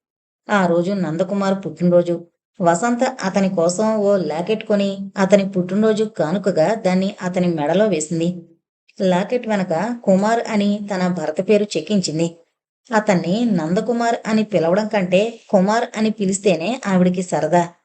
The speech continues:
అందుకే కేవలం కుమార్ అని చెక్కించింది. "నాకు మెడలో గొలుసులు, లాకెట్లు వేసుకుని తిరిగితే నేను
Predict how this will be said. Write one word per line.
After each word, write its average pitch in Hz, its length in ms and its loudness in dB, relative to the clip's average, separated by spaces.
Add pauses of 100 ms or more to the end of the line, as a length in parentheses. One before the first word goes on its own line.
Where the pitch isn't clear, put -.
(300)
అందుకే 180 520 0 (100)
కేవలం 214 560 2
కుమార్ 202 340 0 (120)
అని 208 320 0
చెక్కించింది. 175 560 0 (680)
"నాకు 208 300 0
మెడలో 185 420 2
గొలుసులు, 196 600 0
లాకెట్లు 185 540 0
వేసుకుని 202 380 0
తిరిగితే 185 600 -2
నేను 190 240 0